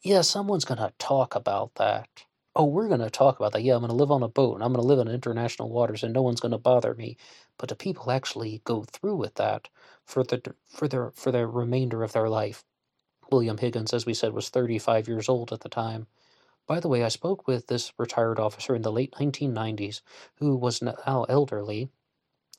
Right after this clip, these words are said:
and he did recall my dad, but not the part about running off to Florida with another women, woman to live on a boat. He's now deceased, so my mom was having a fling with this much younger guy across the street named Mike.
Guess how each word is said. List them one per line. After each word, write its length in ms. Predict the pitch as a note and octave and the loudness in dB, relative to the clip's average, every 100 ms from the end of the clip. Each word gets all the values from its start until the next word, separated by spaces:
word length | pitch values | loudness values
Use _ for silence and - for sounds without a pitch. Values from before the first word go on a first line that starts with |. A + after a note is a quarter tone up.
| - | -4
and 120 | C3 | 0
he 60 | |
did 200 | C3 E3 | 2 0
recall 320 | D#3 D3+ C#3 C#3 | 0 0 2 2
my 180 | A2+ | 0
dad, 360 | G#2 G#2+ A2 A2 - - - - | 0 0 0 -4 -10 -20 -20 -2
but 180 | - A#2+ | -2 0
not 520 | B2 B2 C3+ D#3+ - _ | 0 2 2 0 -8 _
the 100 | - | -6
part 340 | C#3 - B2 A#2 | -4 2 2 2
about 340 | A#2 B2 B2+ | 2 2 2
running 320 | A2+ A#2 A#2+ | 2 0 0
off 240 | A#2+ A2 - | -2 -2 -2
to 120 | C3+ | -2
Florida 360 | - A2 G#2+ A2+ | -2 -4 -2 -4
with 160 | A#2 | -4
another 340 | A#2 A2 C#3 C3+ | -4 -2 0 -2
women, 360 | - G#2 G#2+ A2+ _ _ _ _ | -2 -6 -6 -10 _ _ _ _
woman 320 | D3+ D#3+ A2+ A2 | -2 0 0 -2
to 100 | A#2 | -2
live 280 | A#2 A#2 A2 | 0 0 0
on 140 | A2+ | -2
a 60 | B2+ | -2
boat. 440 | - F#3 F2+ - - _ _ _ _ _ _ | -2 -2 -2 -10 -18 _ _ _ _ _ _
He's 240 | - C#3 C3 | -4 -2 0
now 160 | C3+ | 0
deceased, 420 | C3 B2+ - B2 - | 2 0 0 -2 -2
so 120 | A#2 | 0
my 160 | A#2 | 0
mom 440 | A#2 B2 B2+ A#2 B2+ - | 2 2 2 -2 -6 -4
was 160 | A#2 | -2
having 280 | - A#2 A2+ | 2 2 0
a 40 | |
fling 340 | G#2 - C#3+ A#2+ | -4 -2 -2 -2
with 120 | A2+ | -2
this 200 | A2 - | -4 -4
much 200 | B2 A#2 | -4 -2
younger 280 | B2+ B2 G#2+ | -2 0 0
guy 320 | G2+ G#2 A#2+ - - - _ | 2 2 0 -6 -20 -20 _
across 400 | B2+ - A2+ G#2+ | -6 4 4 4
the 100 | - | -4
street 360 | - - A2 - | -6 -6 -8 -6
named 240 | A#2+ A2+ | -6 -4
Mike. 420 | C3 D3 A2 - | 0 0 0 -6